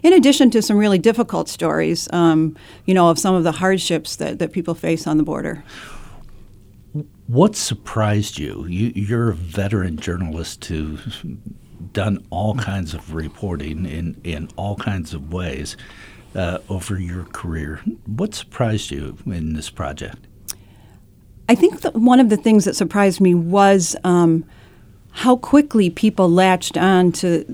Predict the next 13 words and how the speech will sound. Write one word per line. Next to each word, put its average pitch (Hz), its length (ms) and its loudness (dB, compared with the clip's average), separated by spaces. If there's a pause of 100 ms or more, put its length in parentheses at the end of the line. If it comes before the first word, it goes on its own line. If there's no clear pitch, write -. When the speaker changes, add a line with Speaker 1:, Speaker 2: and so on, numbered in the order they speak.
(140)
Speaker 1:
this 175 260 -2
notion 190 400 4
of 143 120 0
building 170 320 4
a 160 80 4
wall, 160 540 4 (440)
um, 170 340 4 (280)
and 190 220 6
then 180 180 6
how 185 360 4
it 170 240 2
just 180 480 -2
grew 185 600 6